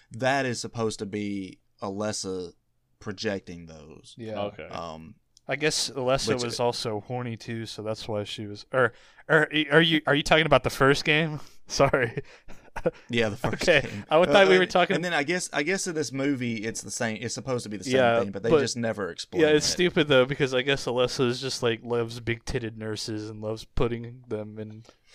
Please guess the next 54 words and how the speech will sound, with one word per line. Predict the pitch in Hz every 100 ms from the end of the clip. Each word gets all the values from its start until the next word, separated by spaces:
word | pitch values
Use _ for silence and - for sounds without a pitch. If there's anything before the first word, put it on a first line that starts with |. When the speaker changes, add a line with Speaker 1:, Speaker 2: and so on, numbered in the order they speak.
| -
Speaker 3:
Yeah, | 147 165
so | 170
the | 156
Speaker 2:
monster | 147 156
Speaker 3:
nurses | 185 - 135
Speaker 2:
form. | 120
Speaker 3:
are |
part | 131 123
of |
her. | 123 123 139 131 _ -
Like, | 107 104 - - - - -
Speaker 2:
<laughs> | - - -
Well, | 156 147 - -
I | 139
guess | 147 156 - - - _ _ -
Lisa | 139 170 156
Garland, | 131 123 147 131 120 120 - - _ _ -
um, | 113 113 110 110 110
is | 113
kinda | - 120 117
Speaker 1:
Yeah, | 107
Li- | 117
Speaker 2:
tangibly | 120 117 131 117 110 107
related, | 107 104 107 110 110 113 - _ _ _ -
but | 131
you | 165
don't | 156
know. | 131 127
Speaker 1:
Yeah, | 110
Lisa | 117 - 131
Gar-, | 110 117 113
Lisa | 117 143 147
Garland | 110 110 107 101
is |
actually | 92 95 95 90
in |
the | 87
movie, | 92 92 92
which, | 92 113
Speaker 2:
Yeah. | 107 101 -
Speaker 1:
um, | 101 98 95 - _ _ _ _ _ _ _ _ -
we'll, | 117 127 127
we'll | 120 135
get | 123 -
to | 98
that | 90
when | 90
we | 120
Speaker 2:
Yeah, | 104
Speaker 1:
get | 107
there, |
Speaker 2:
let's, | 127
Speaker 1:
'cause | 101
Speaker 2:
let's | 135